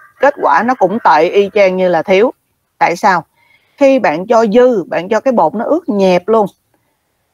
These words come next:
thì nó bị bao bọc bên ngoài bởi một cái lớp nước. Nước ở đâu ra? Natri carbonate năm phần trăm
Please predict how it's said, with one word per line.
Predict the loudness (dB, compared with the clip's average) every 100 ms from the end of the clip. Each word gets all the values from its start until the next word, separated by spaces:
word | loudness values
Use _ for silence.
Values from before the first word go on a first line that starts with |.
| _ _ -2
thì | 0 2
nó | 2
bị | 2 2 2
bao | 0 0
bọc | 0 -2 0
bên | 0 0
ngoài | -2 -2 0
bởi | 0 0
một | -2 -4
cái | -4
lớp | -4 0
nước. | 2 2 0 _ _ _ -2
Nước | 0 0
ở | 0 2
đâu | 0 0
ra? | -2 -2 -8 _ _ _ _ _ _ _ -4
Natri | -2 0 0 0
carbonate | 0 -2 -2 0 -2 -2
năm | -4 -2
phần | -4 -2
trăm | 0 -2